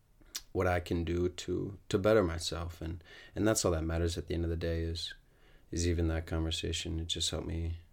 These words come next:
helped me better myself. And I try to find those moments in every day, but, uh, but today was actually,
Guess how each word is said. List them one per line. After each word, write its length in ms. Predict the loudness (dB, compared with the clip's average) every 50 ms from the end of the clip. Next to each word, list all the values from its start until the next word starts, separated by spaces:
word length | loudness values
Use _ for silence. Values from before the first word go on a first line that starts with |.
| _ -20 _
helped 140 | -4 -2 0
me 80 | 0 0
better 280 | 0 0 0 0 0
myself. 540 | 0 -2 -2 -4 -4 -2 -2 -2 -4 -4 -6
And 200 | -6 -6 -6 -8 -10 -14 -20 -20 -20 -20 -20 -20 -20 -20 -20 -20 -20 -20 -20 _ -8
I 40 | -4
try 240 | -2 0 4 6 6
to 100 | 6 6
find 280 | 4 2 2 2 4 4
those 200 | 2 0 0 0
moments 560 | 0 0 0 0 0 0 0 0 0 -2 -2 -6 -14 -20 -20 -20 -20 -8 _
in 200 | 0 0 0 0
every 300 | 0 -2 0 0 0 2
day, 360 | 4 4 4 4 2 -2 -6 -14 -20 _ _ -20 -12
but, 240 | -4 -2 0 0 0
uh, 260 | 0 -2 -2 -4 -4 -6 -8 -10 -16 -20 _ -6
but 140 | -6 -4 -2
today 180 | 4 6 6 8
was 180 | 8 6 6
actually, 580 | 6 4 2 2 0 2 2 2 2 0 -2